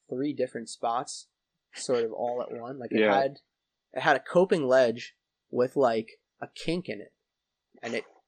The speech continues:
Speaker 1: technically, it had two endings. The one ending was, like, the good side that went, like, straight off to,
Speaker 2: Yeah.
Speaker 1: like, the, the parking lot exit. But it had, like, this, I guess, if you measured it from the inside, it was, like,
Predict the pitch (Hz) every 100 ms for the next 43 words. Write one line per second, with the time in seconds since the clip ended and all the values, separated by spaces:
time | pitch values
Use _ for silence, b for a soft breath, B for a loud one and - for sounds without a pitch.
0 | _ - 214 226 214 170 147 135 127 135
1 | 120 - 202 156 110 107 107 - - 135
2 | 151 156 156 160 147 131 135 117 - 127
3 | 113 117 131 127 127 123 120 117 113 113
4 | - - - 120 110 110 110 - _ _
5 | _ _ - 113 104 92 90 - 113 95
6 | - - _ _ 127 - 120 120 117 110
7 | 113 117 135 147 _ _ _ _ _ _
8 | _ - 123 120 147 160 156 135 131 139
9 | 127 - - - - _ _ _ _ _
10 | _ 120 117 139 135 - - - - 151
11 | 135 147 147 139 135 120 110 117 131 147
12 | 139 147 156 _ _ _ _ _ _ _
13 | - 117 120 120 120 110 113